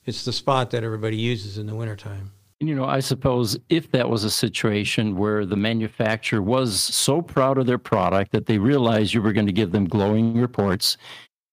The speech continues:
Speaker 2: um, and you wrote into the contract that you had complete freedom to, uh, you know, assess it and give an honest appraisal, even with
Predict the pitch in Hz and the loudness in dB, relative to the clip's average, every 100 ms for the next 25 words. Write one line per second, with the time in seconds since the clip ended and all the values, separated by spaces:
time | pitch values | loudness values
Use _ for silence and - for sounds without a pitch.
0 | _ 110 107 104 - 139 156 131 104 117 | _ -2 0 -2 0 0 2 0 2 2
1 | 127 123 147 175 117 107 - 101 95 - | 0 0 -2 0 -2 -2 -2 -2 -2 -2
2 | 113 117 135 123 107 107 113 117 110 110 | -2 0 -2 -2 -2 0 0 2 0 0
3 | 92 107 92 - 123 - - 127 117 123 | 0 -4 -2 -2 -4 -4 -2 0 2 0
4 | 147 151 - 120 104 - 101 101 - 110 | 0 -4 -6 -2 0 0 0 0 0 0
5 | 107 - - - 120 - 135 - _ - | -2 -2 -2 0 0 0 -2 -4 _ -20
6 | _ _ 110 101 92 113 101 101 104 110 | _ _ -2 -2 0 0 0 -2 0 0
7 | 123 - 123 - 135 170 117 95 92 - | 0 -2 -4 -2 0 0 0 -2 -2 -8
8 | - - _ _ _ 147 180 165 131 175 | -20 -20 _ _ _ -4 -2 0 0 -2